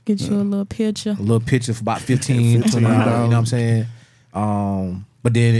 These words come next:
Speaker 2: in Virginia, when I was in the military, we used to go to this club called the Alley in, uh, Newport News, Virginia.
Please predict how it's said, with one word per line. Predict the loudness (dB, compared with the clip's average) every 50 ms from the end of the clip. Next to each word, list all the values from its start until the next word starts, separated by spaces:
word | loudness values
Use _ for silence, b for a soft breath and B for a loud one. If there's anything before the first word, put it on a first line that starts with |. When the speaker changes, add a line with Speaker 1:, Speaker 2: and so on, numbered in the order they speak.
| 0
Speaker 2:
in | -2 -4 -2
Virginia, | -4 -4 -2 -2 0 0 0 0 0 0 -2 -4
when | -6 -4 -4
I | -2
was | -2 -2
in | -2
the | 0
military, | 0 0 0 -2 -2 0 0 2 2 2 0 -2 -4 -6 -12 _ _ _
we | -4
used | -4 -2 0
to | -2
go |
to | -2 -2
this | -4 -4
club | -2 -2 -2 -2 0
called | -2 -4 -4
the | -4 -4
Alley | -2 -2 0 0 -2 -4 -4 -6
in, | -8 -6 -4
uh, | -4 -4 -2
Newport | -2 -2 -4 -4 -2 -4 -4 -4
News, | -4 -4 -4 -4
Virginia. | -6 -4 -4 -2 -2 -2 -2 -4